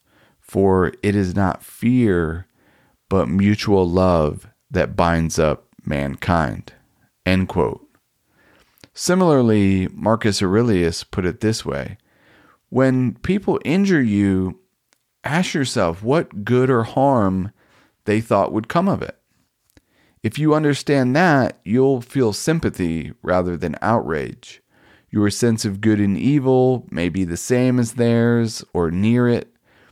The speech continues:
in which case you have to excuse them. Or your sense of good and evil may differ from theirs,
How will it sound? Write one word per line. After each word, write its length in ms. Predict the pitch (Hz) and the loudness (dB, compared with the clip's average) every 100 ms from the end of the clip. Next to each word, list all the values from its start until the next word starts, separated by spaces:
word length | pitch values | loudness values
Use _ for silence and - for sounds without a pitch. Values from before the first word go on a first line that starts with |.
| _ - | _ -4
in 180 | 110 117 | 0 2
which 260 | 123 120 | 0 0
case 400 | - 139 135 - | -2 0 0 -4
you 140 | 120 120 | -2 2
have 260 | 123 120 | 2 0
to 120 | 120 120 | -2 -4
excuse 540 | 117 - 135 165 135 | -6 -6 -2 -2 -4
them. 260 | - - - _ _ _ _ _ _ _ _ _ _ | -10 -12 -18 _ _ _ _ _ _ _ _ _ _
Or 480 | - 131 127 120 117 | 0 4 4 2 0
your 220 | - 101 101 | -2 -2 0
sense 340 | - 127 127 | 0 -2 -2
of 100 | 104 | 0
good 180 | 117 110 | 0 2
and 160 | 107 | 0
evil 640 | - 104 113 110 101 98 - _ _ | 0 0 0 2 2 2 -4 _ _
may 220 | 92 101 | -2 0
differ 560 | 98 - 127 196 202 110 | 0 -2 -2 0 0 -2
from 300 | - 78 71 | -2 -6 -6
theirs, 580 | 67 58 53 - 110 | -8 -8 -10 -14 -18